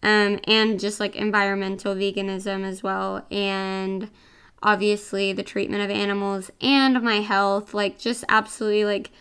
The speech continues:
trifold reasons. But I just feel like I flipped a switch and it feels kinda different for me now, and I really wanna stick with it this time. So I'm gonna brag on myself for doing that so far.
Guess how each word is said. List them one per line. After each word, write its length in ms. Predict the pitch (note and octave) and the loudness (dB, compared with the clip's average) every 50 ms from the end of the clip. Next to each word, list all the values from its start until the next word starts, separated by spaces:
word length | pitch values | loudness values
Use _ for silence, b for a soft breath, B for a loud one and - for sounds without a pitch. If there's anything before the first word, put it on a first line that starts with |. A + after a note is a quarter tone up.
| b b b b b b - | b b b b b b -8
trifold 960 | - - C4 G#3 G3 G3 G3+ G#3 - A3 G3+ G3 G3 F#3+ G3+ G#3 G3 F#3+ - | 0 4 6 6 6 6 4 2 0 0 0 2 2 2 0 0 -2 -2 -2
reasons. 1000 | - G3+ A3 A3+ A3+ G#3 A3 A3 G#3 G3+ G3+ G3+ G3+ G3+ G#3 G#3+ A#3 - - - | 0 2 2 2 2 0 0 2 2 2 2 0 0 0 -2 -4 -4 -8 -8 -4
But 380 | - G#3+ G#3+ G#3 G3+ F#3+ - - - _ _ _ - | 0 2 4 4 2 0 -2 -8 -16 _ _ _ -4
I 120 | G#3+ A3 G#3+ | -2 -2 -2
just 260 | A#3+ A#3+ B3+ - - | -2 -4 -4 -4 0
feel 100 | - C4 | 2 4
like 180 | B3+ B3+ B3+ C4 | 4 4 4 2
I 80 | B3+ | 0
flipped 300 | B3+ - B3 A3 A3+ - | 0 0 -2 -4 -2 -4
a 60 | A#3 | -6
switch 420 | A#3 - - A3 G#3+ G3+ - - - | -6 -2 -2 -2 -2 -2 -4 -2 0
and 400 | G#3+ G3+ G3 G3 G3 G3 G3 G#3 b b b b b b b b b b _ _ _ _ - - - - _ _ _ _ _ - | 0 0 2 0 0 -2 -2 -4 b b b b b b b b b b _ _ _ _ -20 -20 -20 -20 _ _ _ _ _ -6
it 100 | A#3+ A3+ | -4 0
feels 300 | - C4+ B3 B3 B3+ - | 2 2 2 2 2 0
kinda 260 | - D#4 C4 B3 A#3+ | 2 4 6 6 4
different 420 | G#3 G#3 G#3 G#3 - G#3+ G3+ - - | 4 2 0 0 0 -2 -2 -2 -2
for 140 | - A3 A3 | -2 -2 0
me 500 | A3 A3 G#3+ G#3+ A3 G#3+ G#3+ G#3 - - | 0 0 0 0 0 0 0 0 -2 -2
now, 500 | - A#3 A#3 G#3+ G#3 G#3 G#3+ G#3+ G#3+ G#3 | 0 2 4 6 6 8 8 8 6 6
and 200 | G#3 G3 G#3 A3 | 4 2 2 2
I 40 | G#3+ | 2
really 580 | G#3+ G#3 G#3 G#3 G3+ G#3 G#3 G#3 G3+ G3+ G3 - - | 2 2 2 2 2 4 4 4 2 2 0 -2 -2
wanna 280 | G#3 A3 G#3+ A3 A3+ | 0 0 2 2 0
stick 240 | A3 - - G#3+ G#3+ | -2 -2 -4 -2 -2
with 140 | G#3+ G#3 G#3 | -2 -2 -2
it 140 | G3 - - | -2 -4 -6
this 160 | A3 - - | -10 -8 -2
time. 400 | - A3+ A3 A3+ A#3 A#3+ B3+ C4+ | 0 0 2 2 2 2 0 0
So 540 | C4 - - B3 A3 G#3+ G#3+ A3 A3 A3+ A3+ b b b b b b b b b | -2 0 0 2 2 2 2 0 -2 -4 -8 b b b b b b b b b
I'm 60 | - | 2
gonna 160 | B3+ C4+ C4+ A#3 | 2 4 4 6
brag 260 | A#3+ G#3+ G#3+ G#3+ A3 | 8 8 8 8 6
on 80 | A3+ | 2
myself 400 | A3+ A3+ A3+ A3 - A3+ A3 A3 - | 0 0 -2 -2 -2 -2 -2 -2 -2
for 100 | A#3+ A3+ | -2 0
doing 240 | A3 A3 G#3 G#3 G#3 | 0 2 2 2 0
that 260 | G3+ G3 - - - | 0 -2 -4 -6 -8
so 200 | - - - G#3 | -8 -6 -6 -6
far. 520 | - - - G3+ G3 G3 G3 G3 G#3 G#3 | -4 -2 0 0 2 0 0 -2 -4 -6